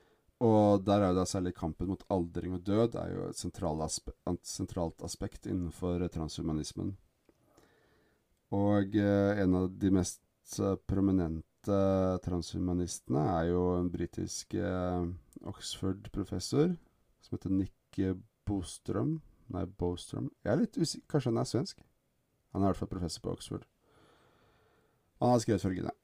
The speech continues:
"To stay alive is a basic human drive. It's a predi-, precondition for all other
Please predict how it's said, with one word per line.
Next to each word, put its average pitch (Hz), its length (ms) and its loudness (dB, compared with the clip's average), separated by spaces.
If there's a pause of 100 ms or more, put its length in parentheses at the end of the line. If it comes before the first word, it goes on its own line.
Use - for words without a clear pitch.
(420)
"To 117 120 0
stay 135 300 4
alive 123 540 8
is 107 120 -2
a 107 40 4
basic 104 640 2
human 90 280 4
drive. 82 420 0 (520)
It's - 220 -4
a 110 160 2
predi-, 98 440 -2 (580)
precondition 113 640 2
for 110 200 2
all 101 260 4
other 98 580 -2